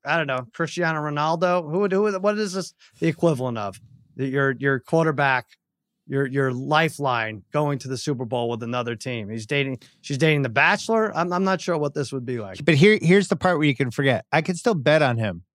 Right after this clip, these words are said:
Speaker 1: Yeah, I know.
Speaker 2: He's
Speaker 1: That's
Speaker 2: still
Speaker 1: the
Speaker 2: my
Speaker 1: only way.
Speaker 2: quarterback for those three hours. Like, I can't bet on my wife to have sex with her new boifriend.
Speaker 1: Yes, you can. You
Speaker 2: And
Speaker 1: can't?
Speaker 2: Can I? Oh, I, I probably could, actually. All right. Fair enough. Maybe I could bet on that.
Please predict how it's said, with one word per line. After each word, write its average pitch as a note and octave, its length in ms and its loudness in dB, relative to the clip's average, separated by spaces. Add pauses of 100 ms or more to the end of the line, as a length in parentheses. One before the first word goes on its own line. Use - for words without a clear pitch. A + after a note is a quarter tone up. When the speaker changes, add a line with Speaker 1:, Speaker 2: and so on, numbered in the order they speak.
(200)
Speaker 1:
Yeah, D3+ 180 6
I C#3 80 4
know. B2+ 100 0
Speaker 2:
He's D3+ 100 6
Speaker 1:
That's D3+ 100 6
Speaker 2:
still A#3 100 8
Speaker 1:
the B3 60 6
Speaker 2:
my - 80 6
Speaker 1:
only E3 140 4
way. - 20 4
Speaker 2:
quarterback F3+ 500 4
for D3 120 -6
those D3 200 2
three D3 260 2
hours. D3 460 4
Like, C#3+ 300 0
I E3 100 4
can't G3 400 -2
bet F3+ 220 4
on E3 200 4
my C#3+ 220 2
wife D3 380 2
to - 80 0
have C3 240 2
sex - 440 -2
with B2+ 180 -2
her B2 220 2
new C3 200 0
boifriend. A#2 640 0 (240)
Speaker 1:
Yes, C#3 260 0
you F#3 80 -4
can. A#2+ 180 -6
You C3+ 120 2
Speaker 2:
And D3 340 4 (260)
Speaker 1:
can't? D3+ 100 -6
Speaker 2:
Can F#3+ 180 4
I? B3+ 160 2
Oh, G3+ 80 6
I, A3 280 4
I A3+ 60 2 (140)
probably D#4+ 240 0
could, A#3+ 260 2
actually. B2 380 -2
All F#3 80 4
right. B2 200 2 (300)
Fair B3+ 260 4
enough. D#3 300 2
Maybe G3 240 2
I G3 60 4
could F3+ 240 -2
bet D3 140 2
on C3 120 0
that. B2 220 -4